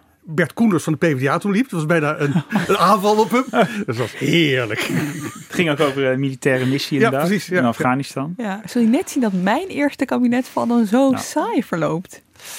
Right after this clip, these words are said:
Speaker 2: Maar goed,
Speaker 3: Een
Speaker 2: hè, ik
Speaker 3: beetje
Speaker 2: denk
Speaker 3: teleurstelling wil ik je toch wel even laten klinken hierover.
Speaker 2: Ik denk toch ook wel dat, eh,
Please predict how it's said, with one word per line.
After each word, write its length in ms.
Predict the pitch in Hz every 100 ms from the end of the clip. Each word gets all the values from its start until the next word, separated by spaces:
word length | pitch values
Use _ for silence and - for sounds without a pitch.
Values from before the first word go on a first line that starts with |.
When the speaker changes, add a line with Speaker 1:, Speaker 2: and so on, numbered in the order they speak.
| - -
Speaker 2:
Maar 140 | - 104
goed, 200 | - 214
Speaker 3:
Een 60 |
Speaker 2:
hè, 40 | -
ik 40 |
Speaker 3:
beetje 180 | 247 -
Speaker 2:
denk 140 | 262
Speaker 3:
teleurstelling 500 | 262 254 262 294 233
wil 100 | 220
ik 80 | 214
je 80 | 226
toch 120 | 226
wel 120 | 220 202
even 160 | 202
laten 220 | 185 170
klinken 260 | 196 185 185
hierover. 560 | 196 202 175 185 - 262 - -
Speaker 2:
Ik 100 | 120
denk 180 | 123 117
toch 120 | 123
ook 160 | 131 127
wel 180 | 120
dat, 340 | 113 110 - -
eh, 200 | 110 104